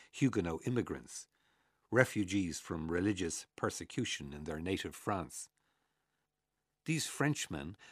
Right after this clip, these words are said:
called their white flour bread bun le blanc,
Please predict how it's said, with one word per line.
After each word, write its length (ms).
called 420
their 180
white 440
flour 480
bread 320
bun 320
le 140
blanc, 340